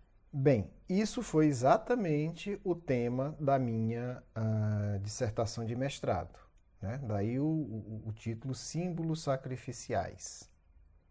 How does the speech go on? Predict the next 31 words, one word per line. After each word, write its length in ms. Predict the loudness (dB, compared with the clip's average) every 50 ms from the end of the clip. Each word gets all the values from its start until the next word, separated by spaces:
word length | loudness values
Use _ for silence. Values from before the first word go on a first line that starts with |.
| -20 -20 -20 _ -20 -20 -20 -20 -20 -20 -20 -20 -20 -20 -20 -20 -16 -8
Então, 180 | -6 -4 -2 0
não 240 | 2 2 4 6 6
é 60 | 6
um 100 | 4 2
tema 380 | 2 2 2 2 2 2 0
que 160 | -2 -2 -2 0
dá 300 | 4 4 6 6 4 2
para 480 | 2 0 2 2 2 2 2 2 0
apresentar 880 | 0 -2 -4 -2 0 0 0 0 0 -2 -2 0 0 0 0 0 -2 -6
de 100 | -8 -10
forma 720 | -8 -4 -2 -2 -2 -2 -4 -4 -6 -4 -4 -6 -6 -8 -10 -14 -16
sintética 680 | -14 -8 -6 -6 -6 -2 0 0 0 0 -2 -2 -6 -6
aqui 200 | -6 -4 -4 -4
em 240 | -2 -2 -2 -4 -4
cinco 340 | -4 -4 -4 -6 -4 -4 -2
minutos, 460 | 0 0 0 0 -2 -4 -6 -8 -6
mas 240 | -4 -4 -4 -4 -4
como 220 | -4 -2 0 0
a 40 | 0
gente 220 | 0 -2 -2 0
vai 180 | 2 2 2 2
ter 320 | 0 0 0 0 -2 -2 -6 -14 -20 -20 -20 -20 -20 -20 -20 -20 -20 -20 _ _ _ _ _ -20 -20 -20 -20 -20 -20 -10 0
alguns 440 | 4 4 6 6 6 4 4 4 4
encontros 340 | 2 2 2 0 -2 -2 -2
para 160 | -2 -2 0
trabalhar 420 | 2 0 2 2 2 2 2 0 0
essa 200 | -2 -4 -4 0
ideia, 360 | 4 6 6 6 6 6 4
eu 100 | 4 2
vou 160 | 0 -2 -4
só, 540 | -4 -2 2 4 6 8 8 6 4 0